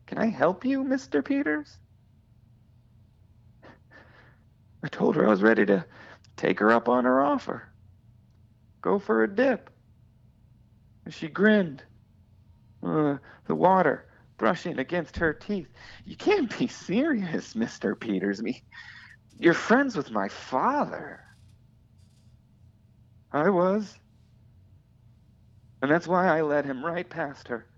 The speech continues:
making sure he didn't notice the upturned dirt. Bill doesn't look into these woods to find her. He sees the highway and he believes that she's still on it, you know, hitchhiking her way into oblivion.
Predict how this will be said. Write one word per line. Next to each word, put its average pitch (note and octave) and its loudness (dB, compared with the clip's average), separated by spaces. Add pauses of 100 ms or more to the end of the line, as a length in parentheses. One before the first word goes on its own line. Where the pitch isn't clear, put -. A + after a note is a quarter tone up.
(1040)
making C3 -2
sure E3 0
he E3 0
didn't B2 0
notice C3 0
the B2 0
upturned C3 -2
dirt. C#3+ -4 (1600)
Bill D#3 2
doesn't B2 -2
look C3 -4
into A#2+ -4
these A2 -6
woods A2 -4 (240)
to A#2+ 0
find A2 0
her. F2+ -10 (300)
He E3+ 2
sees A2+ -2 (260)
the G#2+ 4
highway G#2 4
and F2+ -8
he C3 0
believes G#2+ -2
that F#2+ -4
she's C3+ -6
still B2+ 2
on A#2 4
it, E2 -4
you F#2 -6
know, E2+ -6
hitchhiking B2+ -2
her A#2+ 0
way B2 0
into A2 0
oblivion. A2+ -2